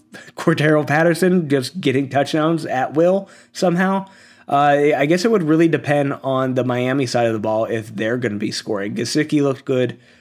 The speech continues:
Uh, Waddle looked good. Tua, you know, not a huge fan of Tua, but I think they can end up scoring on this, uh, Atlanta defense. And who knows? Miami might be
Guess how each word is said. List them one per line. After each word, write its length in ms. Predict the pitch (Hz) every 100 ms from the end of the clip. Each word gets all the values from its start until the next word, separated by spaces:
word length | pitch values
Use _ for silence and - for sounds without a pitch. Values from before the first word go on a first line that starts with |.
| _ _ -
Uh, 300 | 127 120 117
Waddle 320 | 113 127 214
looked 260 | 190 104 -
good. 280 | 107 92 92 _ _ _ _ _ _
Tua, 500 | - 180 180 170 160 - _ _ _ _ - -
you 140 | 120
know, 140 | 107 - _ _ _ - _ _
not 640 | - 120 131 147 139 135
a 60 | 127
huge 460 | 117 147 170 170
fan 220 | - 170 170
of 120 | 165
Tua, 300 | 190 175 180
but 340 | 131 120 - _ _ _ _ _ _
I 100 | 127
think 220 | 123 139
they 120 | 135 123
can 200 | 127 123
end 160 | 120
up 100 | 117
scoring 340 | - 123 113 110
on 120 | 110
this, 240 | 110 - - _ -
uh, 240 | 120 113
Atlanta 380 | 117 117 117 107
defense. 480 | 101 113 101 - - _ _ _ _
And 140 | 127
who 200 | 120 277
knows? 300 | 349 220 160
Miami 500 | - 135 196 302 359
might 560 | 277 196 185 - - 190
be 460 | 143 147 127 123